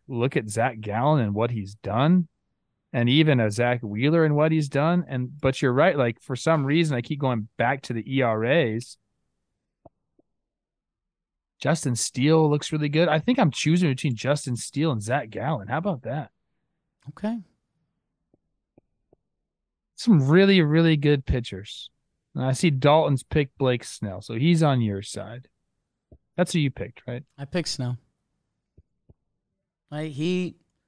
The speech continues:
Speaker 2: Snell will let a couple guys on, but boy, is he really good at not letting them score.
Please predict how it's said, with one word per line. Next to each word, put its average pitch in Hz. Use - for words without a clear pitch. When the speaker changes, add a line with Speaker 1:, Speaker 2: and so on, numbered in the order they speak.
Speaker 2:
Snell 180
will 185
let 180
a 180
couple 170
guys 165
on, 156
but 127
boy, 160
is 127
he 139
really 139
good 135
at 127
not 131
letting 127
them 120
score. 101